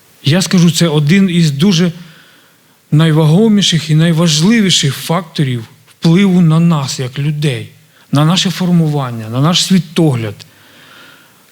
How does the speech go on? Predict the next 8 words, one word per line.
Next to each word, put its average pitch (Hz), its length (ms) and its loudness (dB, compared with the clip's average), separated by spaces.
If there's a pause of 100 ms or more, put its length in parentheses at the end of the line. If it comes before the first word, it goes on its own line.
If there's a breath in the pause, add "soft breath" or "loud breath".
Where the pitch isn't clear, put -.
на 143 180 2
відношення, 170 680 0 (280 loud breath)
ну, 202 80 0
взагалі, 220 380 2
от 170 240 0
на 185 140 2
нас 214 200 2
самих, 156 640 0